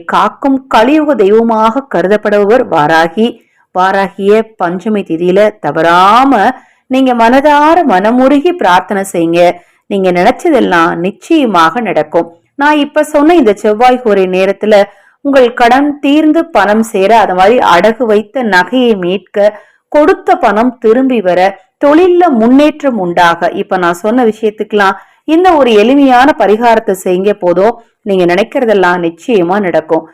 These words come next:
இதுக்கு தேவையான பொருள் என்ன, எப்படி செய்யலாம் அப்படிங்கிறத பார்க்கலாம்.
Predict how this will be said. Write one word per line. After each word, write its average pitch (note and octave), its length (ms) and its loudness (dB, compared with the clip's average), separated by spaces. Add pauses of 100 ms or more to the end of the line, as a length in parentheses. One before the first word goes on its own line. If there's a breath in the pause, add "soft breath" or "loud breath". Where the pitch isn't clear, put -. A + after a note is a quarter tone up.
(180 loud breath)
இதுக்கு C4+ 380 0
தேவையான C4 540 2
பொருள் B3 380 0
என்ன, G3+ 180 -2 (160)
எப்படி C4+ 240 -4
செய்யலாம் E3+ 520 0
அப்படிங்கிறத E3+ 680 -4
பார்க்கலாம். E3 440 -2